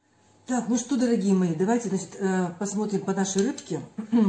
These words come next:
С хвост я завернула в прямом эфире, да, видели, я завернула его в, э, в ц-, в фольгу, и он у меня там прилип по хвосту. Давайте, э, я думаю, что хвостик нужно, если так вот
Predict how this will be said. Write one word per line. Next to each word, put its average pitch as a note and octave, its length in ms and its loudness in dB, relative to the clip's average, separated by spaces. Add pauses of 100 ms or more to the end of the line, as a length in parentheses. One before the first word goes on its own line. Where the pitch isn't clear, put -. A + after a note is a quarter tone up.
(220)
С - 80 -16
хвост A3 460 0
я F3 160 0
завернула F#3+ 420 0
в - 60 -12
прямом F3+ 320 -4
эфире, A3+ 240 -8
да, F3 120 -6
видели, G3 320 -6
я F3 160 -2
завернула F#3+ 360 -4
его G3 260 -2 (120)
в, - 0 -
э, F#3+ 140 -6
в F3+ 60 -12
ц-, F#3 400 -4 (320)
в - 640 -16
фольгу, G#3 420 0
и G#3+ 160 -2
он A3 200 0
у A3 40 4
меня G3+ 220 2
там G#3 320 -2
прилип G3 440 -2 (260)
по F#3+ 100 -4
хвосту. G3 680 -6 (680)
Давайте, A3 360 -2
э, F#3+ 180 0
я F#3+ 80 2
думаю, G#3+ 180 0
что G3 160 -4
хвостик B3 360 -6
нужно, G3 180 -2
если G3 260 -2
так G3 140 -4
вот G3 100 -6